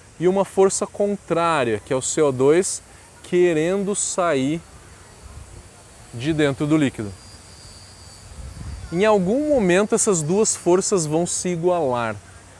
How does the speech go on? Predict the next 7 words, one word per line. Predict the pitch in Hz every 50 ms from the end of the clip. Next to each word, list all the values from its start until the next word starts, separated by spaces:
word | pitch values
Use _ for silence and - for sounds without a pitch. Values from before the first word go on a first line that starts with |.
| - - - - - -
e | - 127 131
aí | 131 131 147
a | 156
cerveja | - - - 156 143 131 127 147 151 143 151 143
não | 135 131 135 143 185 214 214
vai | 165 143 143 131 139 156 170
mais | 160 139 127 127 135 143 156 151 - - -